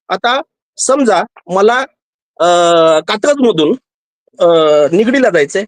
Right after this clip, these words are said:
मला दोन ते तीन रस्ते आहेत आणि दोन तीन रस्ते प्रत्येकाचे त्याच्या काही ॲडव्हान्टेजेस आहेत, काही लिमिटेशन्स आहेत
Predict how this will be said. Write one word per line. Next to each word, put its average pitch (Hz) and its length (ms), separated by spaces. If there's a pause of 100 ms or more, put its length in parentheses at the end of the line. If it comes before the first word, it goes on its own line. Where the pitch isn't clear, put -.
(400)
मला 233 160
दोन 294 200
ते 381 80
तीन 359 200
रस्ते 220 260
आहेत 120 180 (960)
आणि 233 140
दोन 226 260
तीन 277 200
रस्ते 269 380 (560)
प्रत्येकाचे 285 640
त्याच्या 277 380
काही 214 420
ॲडव्हान्टेजेस 262 560
आहेत, 262 200 (380)
काही 269 200
लिमिटेशन्स 208 540
आहेत 123 140